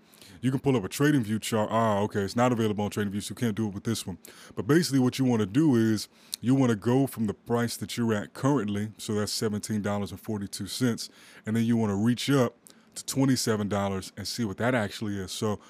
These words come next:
let's go over and find a project we can do that with so you can see what I mean.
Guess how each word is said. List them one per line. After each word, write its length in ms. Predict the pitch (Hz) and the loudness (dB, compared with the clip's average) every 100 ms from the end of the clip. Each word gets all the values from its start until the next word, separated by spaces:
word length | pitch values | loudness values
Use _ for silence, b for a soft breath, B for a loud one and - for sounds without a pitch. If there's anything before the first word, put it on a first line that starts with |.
| B B | B B
let's 240 | 117 135 | -2 -2
go 340 | - 135 131 127 | 0 2 4 2
over 240 | 123 110 | 2 0
and 120 | 107 90 | -2 -2
find 280 | 113 110 | -2 0
a 20 | 101 | -2
project 340 | 110 104 104 | -2 -4 -4
we 120 | 101 | -6
can 100 | 95 | -6
do 120 | 92 | -4
that 180 | 107 95 | -2 -2
with 180 | 95 95 - _ - - | -6 -8 -10 _ -20 -16
so 100 | - | -10
you 60 | |
can 100 | 101 | -8
see 140 | 98 110 | -6 -4
what 160 | 98 | -4
I 60 | 92 | -4
mean. 360 | 95 101 90 | -4 -4 -6